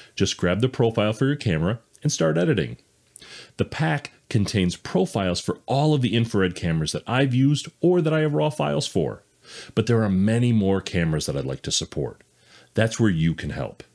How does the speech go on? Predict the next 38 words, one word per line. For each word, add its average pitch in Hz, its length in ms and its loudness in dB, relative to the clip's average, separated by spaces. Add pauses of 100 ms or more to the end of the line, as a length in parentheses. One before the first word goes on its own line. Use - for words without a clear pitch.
(420)
If 95 140 0
you 131 140 4
use 165 220 6
an 127 100 4
infrared 113 420 2
camera 110 320 0
that's 82 240 -2
not 113 240 2
supported 78 400 -2
by 73 100 -2
the 73 140 -4
infrared 73 400 -4
profile 69 460 -6
pack, 67 380 -8 (440)
send 156 400 4
me 104 300 2 (180)
a 85 120 2
raw 104 440 0
or 104 180 2
D 95 220 2
N 101 100 4
G 98 160 2
file 71 580 -4
from 135 200 0
your 127 140 0
infrared 131 460 -4
camera. 92 420 2 (680)
The 107 100 4
instructions 110 640 0
for - 120 -2
sending 101 360 2
me 92 80 4
the 87 100 0
files 127 480 0 (240)
are 160 160 2
in 87 120 2
the 85 60 2
description. - 580 -2